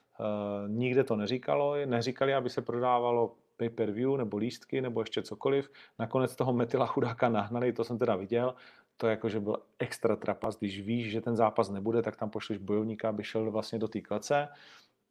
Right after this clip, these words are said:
Velmi zvláštní přístup, nějak jsem to nekomentoval, byť teda potom, eh, od mistra Grznára jsme dostali jakože velký video na tohleto téma,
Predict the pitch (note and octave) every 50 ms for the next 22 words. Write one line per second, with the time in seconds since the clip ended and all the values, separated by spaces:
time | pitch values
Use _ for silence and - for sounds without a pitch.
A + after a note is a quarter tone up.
0 | _ _ - A2+ G#2+ A#2 A2+ A2+ A#2 B2 A#2+ G#2+ A2+ B2 A#2+ A#2+ A#2 - - B2+
1 | B2 - C3 B2+ B2 - - C#3 C#3 C#3+ C#3+ - B2 B2 B2 B2 - - C3+ A#2
2 | A2+ G2+ F#2+ - - A#2+ A#2+ A#2+ A#2+ C3+ C3+ C#3 C#3 C#3 C#3+ D3 C#3+ - - _
3 | _ _ _ - A2 G2 B2 B2+ B2 B2 - - B2+ A#2+ B2 B2 A#2+ A#2 A#2+ -
4 | A#2 - - B2 A#2+ A#2 A#2 A#2 A#2 A#2+ A#2 A#2 A#2 A2+ A2+ A2+ A2+ A2+ A#2 A2+
5 | A2+ A2+ A#2 _ _ _ _ _ _ - - A2+ G#2+ G#2+ G#2+ G#2+ G#2+ G#2+ G#2 -
6 | - - A2 A2 - - A#2+ A#2 G#2+ A2+ A2 G2+ A#2 A#2 A2+ A2+ A2+ A2+ A2+ A2+
7 | A#2 - _ _ _ _ _ _ _ - - - A#2 A#2 A2+ A2+ G#2+ G#2+ G#2+ G#2+
8 | G#2 G2+ G2+ F#2+ - - - G#2+ A2+ - - - A#2 A2+ A#2 A2+ A2+ A2+ - G#2+
9 | G#2 F#2 F2 F2+ A2 G#2+ G#2+ G#2+ - - A#2 A2+ A#2+ A2+ A#2+ B2+ C3 C3+ B2+ A#2+
10 | - B2+ A#2+ B2+ B2+ - C3+ B2+ - C#3 C3 C3 C3+ C3+ C#3+ D3 -